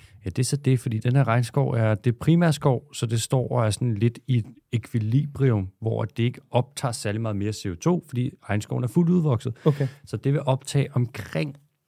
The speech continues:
Speaker 1: en til to ton per hektar.
Speaker 2: Mm.
Speaker 1: Og hvis vi så snakker seks hundrede og halvfjerds tusind kvadratkilometer, så kan du smække to nuller på, så er det seks komma syv, øh, milli-, nej,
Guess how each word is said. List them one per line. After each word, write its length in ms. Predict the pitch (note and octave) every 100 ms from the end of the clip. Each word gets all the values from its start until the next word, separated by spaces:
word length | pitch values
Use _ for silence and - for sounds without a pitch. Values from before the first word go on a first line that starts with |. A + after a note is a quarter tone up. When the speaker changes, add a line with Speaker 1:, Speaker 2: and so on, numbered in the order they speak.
| _ B2+ _ _ _ _ _ _ - -
Speaker 1:
en 220 | E3+ E3
til 180 | D3 C#3
to 320 | - C3 - -
ton 220 | - G#2+ A2 -
per 160 | F#2+ F2+
hektar. 480 | F#2 - - - -
Speaker 2:
Mm. 200 | D3 A#2+ -
Speaker 1:
Og 100 | G2
hvis 200 | F#2+ -
vi 60 | G#2
så 160 | C3
snakker 500 | A2+ B2+ G2+ F2 F2 E2+ - - - - - - _ _ _
seks 260 | - C#3 B2
hundrede 160 | C#3 B2
og 20 |
halvfjerds 320 | A2 B2 B2
tusind 360 | - D3 C#3+ -
kvadratkilometer, 720 | A#2 D#3+ F3 F3 E3+ E3 D3+
så 120 | D3
kan 60 | C3+
du 60 |
smække 260 | - C3+ -
to 160 | D#3
nuller 280 | C#3+ C3+ D3+
på, 280 | C#3 D3 C#3
så 120 | B2
er 20 |
det 120 | C3 A#2
seks 220 | C#3+ C#3+
komma 140 | B2+
syv, 400 | A2 C#3 C3+ B2+
øh, 300 | A#2+ G#2+ G2
milli-, 360 | F#2 F2+ F2 F#2
nej, 160 | G#2+ G2